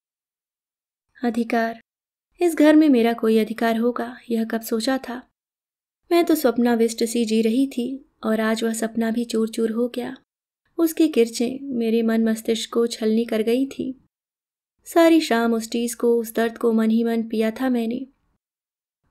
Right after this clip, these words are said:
वह सारा सचित रोष अब एकाएक सतह पर आकर मुझे मथने लगा। "पत्नी हूँ यह तो सुन लिया," मैंने कसैले स्वर में कहा,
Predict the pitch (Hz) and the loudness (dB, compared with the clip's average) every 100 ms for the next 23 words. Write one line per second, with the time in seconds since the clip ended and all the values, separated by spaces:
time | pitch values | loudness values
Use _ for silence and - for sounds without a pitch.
0 | _ 349 339 294 247 254 254 226 233 233 | _ 6 6 6 4 4 2 0 0 -2
1 | - 233 247 233 - _ _ 220 220 226 | 0 2 2 -2 -14 _ _ 0 2 2
2 | 226 220 226 226 220 233 226 226 226 233 | 2 4 2 2 -2 0 0 0 0 -2
3 | 226 226 233 220 226 226 226 214 233 226 | -4 -4 -2 -2 2 2 2 0 0 0
4 | 220 240 254 262 _ _ _ _ _ _ | 0 -2 -4 -8 _ _ _ _ _ _
5 | _ _ - 226 247 262 285 294 269 269 | _ _ -4 -2 2 4 6 4 2 -2
6 | 269 277 269 240 247 - _ _ _ _ | 0 0 2 0 -4 -12 _ _ _ _
7 | _ - 330 339 240 233 226 240 233 226 | _ 2 4 6 2 0 0 0 0 0
8 | 233 254 233 226 | 0 0 -4 -8